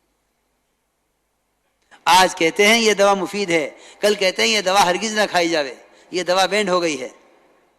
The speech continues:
دیکھو تو صحیح، کتنی کمزور بنیاد ہے، اور کہتے ہیں کہ یہ علم ہے۔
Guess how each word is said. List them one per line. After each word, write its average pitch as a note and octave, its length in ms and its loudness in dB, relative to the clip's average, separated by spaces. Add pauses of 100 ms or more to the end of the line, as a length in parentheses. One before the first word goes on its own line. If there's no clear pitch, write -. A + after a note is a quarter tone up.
(1500)
دیکھو E3 200 -8
تو D3+ 100 -10
صحیح، F#3+ 280 -10 (400)
کتنی A3 520 -6 (240)
کمزور F#3+ 400 -2
بنیاد F#3+ 420 -4
ہے، D#3+ 340 -4
اور F#3 160 -2
کہتے F3 300 -2
ہیں A3+ 60 -2
کہ G3+ 100 -6
یہ F#3+ 120 0
علم F#3 260 -2
ہے۔ C3 120 -10